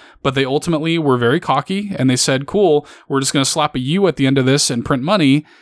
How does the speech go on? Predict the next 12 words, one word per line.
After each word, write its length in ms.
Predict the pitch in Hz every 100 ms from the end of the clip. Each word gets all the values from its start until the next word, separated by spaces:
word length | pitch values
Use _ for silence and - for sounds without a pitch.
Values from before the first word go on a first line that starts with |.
| _ -
and 380 | 147 139 131 127
that 140 | 127
isn't 220 | 135 139
what 120 | 127
happened. 520 | 127 143 - 110 131 -
So 260 | - - 127
there 200 | 131 131
is 100 | 139
some 260 | - 120
sort 240 | 143 143 156
of 60 |
fear 400 | 208 110 104 196